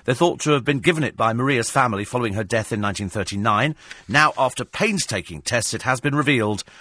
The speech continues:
as the genuine article. Can you imagine the Titanic, you know, the violin that was played as the Titanic went down?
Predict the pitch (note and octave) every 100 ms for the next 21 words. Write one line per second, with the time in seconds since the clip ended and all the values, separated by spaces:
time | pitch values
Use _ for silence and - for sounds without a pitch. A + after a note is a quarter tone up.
0 | - - G2 G2 F2+ - C3+ C#3 C3+ C3+
1 | C#3 - _ _ - A#2 G#2+ G2 - E2+
2 | E2 - _ _ - G3 G3 F3+ - G#2+
3 | A2+ - C3+ - C#3+ D3+ - - _ _
4 | _ _ _ _ _ _ - C#3 B2 A#2+
5 | G2 C#3+ D3+ D3 C#3+ C3 B2 B2 - -
6 | D#3 C#3+ G#2 F#2+ G2+ - _ _ _ A#2+
7 | A#2+ B2 - B2 - - C3 A#2+ - A#2+
8 | A2 - A#2+ A2 F2 D#2 E2